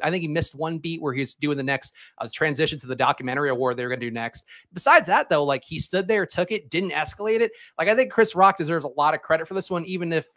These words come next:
I don't, I don't know what the reaction is to the Chris Rock side. Like, I'm assuming he's getting piled on for being mean to Jada Pinkett or whatever, and kind of pushing it to this point. But, like, he stood there and took his beating like a man or whatever that, that slap was and, and just kept going on with the show. And I feel like as a performer,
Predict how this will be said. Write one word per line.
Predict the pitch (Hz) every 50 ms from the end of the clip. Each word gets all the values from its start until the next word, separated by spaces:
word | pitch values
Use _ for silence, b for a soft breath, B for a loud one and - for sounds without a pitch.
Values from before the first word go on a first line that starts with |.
| -
I | - 151
don't, | 180 180 175 -
I | 156
don't | 220 277
know | 302
what | 294
the | 214
reaction | 185 175 170 180 208 - - 180
is | - -
to | -
the | 143
Chris | - - 151 - -
Rock | 170 208 262 269
side. | - 156 127 123 127
Like, | 117 123
I'm | 123 120 - -
assuming | 135 135 - - 220 247
he's | 208 151 -
getting | - 135 135 123
piled | - - 139 135 135 131
on | 131 135 131
for | 117 120
being | 123 127 120 113
mean | 113 131 131 127
to | 127
Jada | 120 131 120 113 - -
Pinkett | 139 139 - 127
or | 120 117
whatever, | 117 117 113 107 113 104 b b b b b
and | - -
kind | 147 143
of | 131 -
pushing | - 165 - - 147
it | 127
to | - 127
this | 113 - -
point. | - 147 156 156 135 - b b b b b
But, | - 147
like, | 151 -
he | 175 214
stood | 196 - 247 220
there | 226 220
and | 208 165
took | - 208
his | 185 170
beating | 139 185 190 196 196 190
like | 185 180 175 160
a |
man | 139 147 160 180 202 190
or | 160 143
whatever | 143 135 147 170 160 160
that, | 160 151 - _ -
that | 135 131 127
slap | - - - 160 160 165 160 -
was | 147 160 175 196 208 175
and, | 147 127 117 - b b b b
and | b 139
just | 175 185 -
kept | - 190 185 190 -
going | 185 196 185
on | 180 185
with | 180 151 -
the |
show. | 123 - - 143 147 185 208
And | 190
I | 151 127
feel | - 165
like | 151 139 - 156
as | 147 -
a | 127
performer, | - 156 - - 226 285 359 330 226 160 143